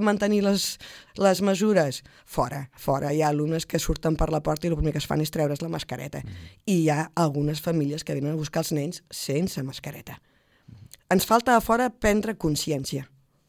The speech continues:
Speaker 2: Bé, entrem en, en aquest tema de, de les novetats, no? De tot el que, doncs,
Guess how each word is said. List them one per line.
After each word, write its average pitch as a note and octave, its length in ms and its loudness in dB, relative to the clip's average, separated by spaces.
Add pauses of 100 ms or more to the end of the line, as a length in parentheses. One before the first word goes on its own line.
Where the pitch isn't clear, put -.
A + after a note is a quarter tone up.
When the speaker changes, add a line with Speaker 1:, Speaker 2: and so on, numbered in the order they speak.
(1500)
Speaker 2:
Bé, B2 160 6
entrem B2 300 6 (100)
en, A#2 880 4
en G2 160 0
aquest G#2+ 240 0
tema A#2+ 320 6
de, F#2 480 4
de F#2+ 80 0
les F#2+ 160 0
novetats, G2+ 640 4
no? G#2+ 120 6
De A2 120 6 (400)
tot G#2+ 180 2
el A#2 60 0
que, B2 240 6
doncs, G2+ 480 0